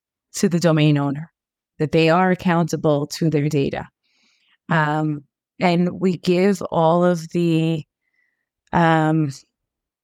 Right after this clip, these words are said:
all of the background that we can. We give them all of the tools that we can.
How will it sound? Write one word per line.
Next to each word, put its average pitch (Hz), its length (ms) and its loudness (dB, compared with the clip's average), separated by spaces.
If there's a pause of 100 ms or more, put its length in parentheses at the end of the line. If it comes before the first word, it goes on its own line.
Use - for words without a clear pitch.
(1160)
all 190 220 2
of 208 80 0
the 196 80 0
background 208 720 2
that 185 140 2
we 165 100 -4
can. 175 520 0 (220)
We 170 100 -2
give 170 160 2
them 170 220 2
all 180 260 2
of 170 100 0
the 165 100 -6
tools 185 520 -2
that 202 160 2
we 208 100 2
can. 190 540 -2